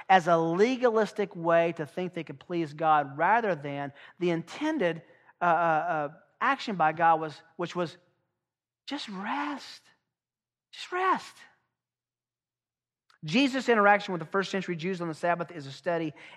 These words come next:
in and of itself, but for our purpose here tonight, I want us to make a couple of observations.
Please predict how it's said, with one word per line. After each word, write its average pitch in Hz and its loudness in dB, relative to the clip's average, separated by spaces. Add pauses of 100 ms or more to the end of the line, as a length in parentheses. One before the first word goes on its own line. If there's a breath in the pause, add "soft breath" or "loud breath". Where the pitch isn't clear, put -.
in 196 2
and 180 4
of 165 6
itself, 156 2
but 151 -2
for 160 0
our 160 4
purpose 220 0
here 185 -2
tonight, 165 2 (360 loud breath)
I 175 2
want 208 8
us 202 0
to - -2
make 185 2
a 165 -2
couple 202 2
of 165 0
observations. 165 2